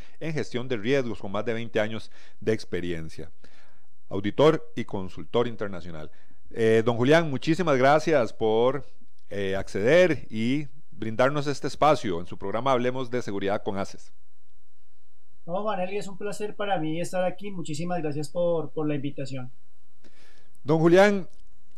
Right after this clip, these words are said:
Speaker 1: eh, para todas las personas que nos escuchan, cuando oímos el concepto gestión de riesgo,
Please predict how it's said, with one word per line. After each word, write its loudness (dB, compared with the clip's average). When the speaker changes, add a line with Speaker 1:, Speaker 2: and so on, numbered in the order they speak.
Speaker 1:
eh, 4
para 4
todas 8
las 4
personas 0
que 0
nos -2
escuchan, -4
cuando 8
oímos 6
el 2
concepto 2
gestión 2
de 2
riesgo, 4